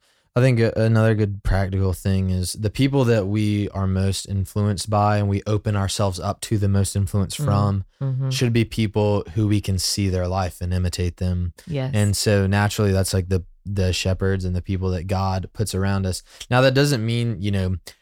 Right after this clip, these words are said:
Speaker 1: authors and public speakers are bad.
Speaker 2: No, right. Yeah.
Speaker 1: But it's just, like, they're lower on the,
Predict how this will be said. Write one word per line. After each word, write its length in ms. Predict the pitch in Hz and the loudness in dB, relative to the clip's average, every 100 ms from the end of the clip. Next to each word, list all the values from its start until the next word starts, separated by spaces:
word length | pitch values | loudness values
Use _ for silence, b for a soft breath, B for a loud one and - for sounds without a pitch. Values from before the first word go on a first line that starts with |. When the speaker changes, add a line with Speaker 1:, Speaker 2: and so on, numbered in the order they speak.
| B - | B 0
Speaker 1:
authors 560 | 101 98 - 95 95 90 | 2 2 0 0 0 -2
and 80 | |
public 280 | 90 95 82 | -2 -4 -4
speakers 420 | - 98 92 87 | -6 -4 -4 -4
are 80 | 85 | -4
bad. 500 | 78 87 82 76 87 | -4 -2 -2 -4 -2
Speaker 2:
No, 300 | 190 277 139 160 - | 0 0 -2 -6 -4
right. 300 | 196 82 - | -2 -2 -2
Yeah. 80 | 120 | 4
Speaker 1:
But 340 | 147 131 131 - | 6 6 2 -4
it's 180 | 117 - | -2 0
just, 180 | 131 - | 0 2
like, 220 | 113 101 | 2 4
they're 180 | 110 104 | 2 2
lower 400 | 98 107 113 110 | 4 4 4 2
on 100 | 98 | 0
the, 200 | 95 | -2